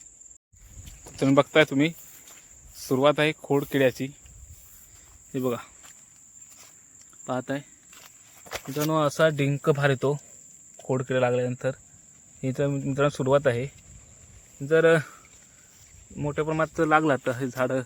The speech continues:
दगावू शकतो. तुम्हाला मी त्या, अ, व्हिडिओमध्ये झाड, अ, कसं मिळतं ते दाखवलेलं आहे खोडकिड्याने. तर मित्रांनो, हे पण झाड काही काळानंतर मरणार आहे. तर आपण योग्य वेळेत जर ह्याची निगा,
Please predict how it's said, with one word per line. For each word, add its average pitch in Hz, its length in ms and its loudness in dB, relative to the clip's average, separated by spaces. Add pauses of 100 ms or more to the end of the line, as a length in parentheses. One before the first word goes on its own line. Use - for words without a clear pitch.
(160)
दगावू 131 280 0
शकतो. 139 400 -6 (400)
तुम्हाला 131 240 0
मी 135 280 -2
त्या, 135 160 2 (1000)
अ, 120 380 0 (540)
व्हिडिओमध्ये 139 520 0 (680)
झाड, 123 220 0
अ, 131 220 4 (1600)
कसं 135 220 -4
मिळतं 135 160 -2
ते 139 60 -4
दाखवलेलं 131 360 -2
आहे 123 280 -4 (320)
खोडकिड्याने. 120 480 -4 (680)
तर 156 60 -10
मित्रांनो, 160 300 -2
हे 147 140 -2
पण 160 220 -4
झाड 143 200 -4
काही 143 460 -4
काळानंतर 139 600 -2
मरणार 131 320 -2
आहे. 120 100 -2
तर 127 240 0
आपण 120 240 -4
योग्य 123 360 -2
वेळेत 135 320 -2
जर 139 120 2 (480)
ह्याची 127 240 -2
निगा, 135 400 0